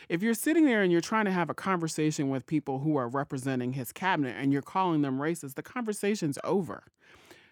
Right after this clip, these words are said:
Not that I'm not saying that there aren't times for that, but if you're actually trying to get something done, trying to change legislation, trying to change policies, I don't think that using that language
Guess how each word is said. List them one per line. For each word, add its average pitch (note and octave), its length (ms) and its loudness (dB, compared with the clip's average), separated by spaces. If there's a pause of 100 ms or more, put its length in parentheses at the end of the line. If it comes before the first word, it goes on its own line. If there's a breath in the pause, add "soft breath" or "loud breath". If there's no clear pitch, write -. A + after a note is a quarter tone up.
(160 soft breath)
Not G#3+ 320 4
that B3 120 4
I'm A3 180 4
not G3 240 0
saying F3+ 300 2
that D3 140 0
there D3+ 220 -2
aren't D3+ 260 2 (200)
times F#3 580 0
for A#3 320 0
that, E2+ 300 -6 (420 loud breath)
but F#3+ 100 0
if F3 140 2
you're - 140 0 (100)
actually C4+ 380 0
trying G#3 400 2
to E3+ 100 0
get D3 460 0
something D#3 540 2
done, C3 420 0
trying F3 360 0
to C3+ 140 -6
change E3+ 960 2 (460 soft breath)
legislation, D3 800 2
trying G3 400 0
to E3 120 -6
change D3+ 560 2
policies, D#3 880 -2 (360 soft breath)
I G#3 160 6
don't G3+ 360 4
think - 540 -2 (200 soft breath)
that D#3 340 2
using F3+ 500 4
that D3 240 0
language D3 640 -2